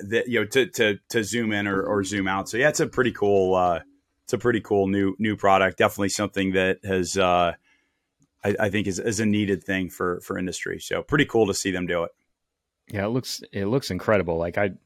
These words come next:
Speaker 2: when I was watching it the first time, I couldn't almost even believe it was real. I mean, that, it's, uh, to be able to just move your hand forward where it's already gonna be in position and start, you know, manipulating the zoom on your optic. That's awesome. So,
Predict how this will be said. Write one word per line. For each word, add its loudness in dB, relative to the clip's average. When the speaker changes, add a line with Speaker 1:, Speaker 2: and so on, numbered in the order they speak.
Speaker 2:
when -2
I 0
was -2
watching 0
it -10
the -10
first 0
time, -6
I -8
couldn't -6
almost -6
even -4
believe -2
it -6
was -12
real. -2
I -8
mean, -4
that, -4
it's, -12
uh, -12
to -12
be -4
able 0
to -8
just -4
move -2
your -6
hand -4
forward 4
where 2
it's -2
already 2
gonna 0
be -4
in -6
position -4
and -10
start, -6
you -10
know, -6
manipulating -4
the -6
zoom -4
on -4
your -2
optic. -4
That's -6
awesome. -6
So, -14